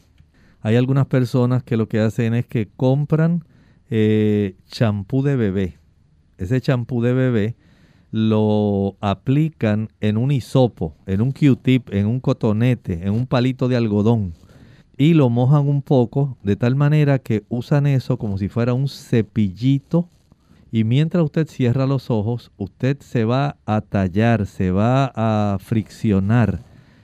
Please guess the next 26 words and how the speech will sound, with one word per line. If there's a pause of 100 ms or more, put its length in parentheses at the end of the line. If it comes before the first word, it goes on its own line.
(140)
el
borde (160)
del
párpado (240)
con
ese
champú
de
bebé, (680)
eh,
que
ha
sido
humedecido. (600)
Así
que
usted
va
a
lavarse
bien
esa
zona
de
tal
manera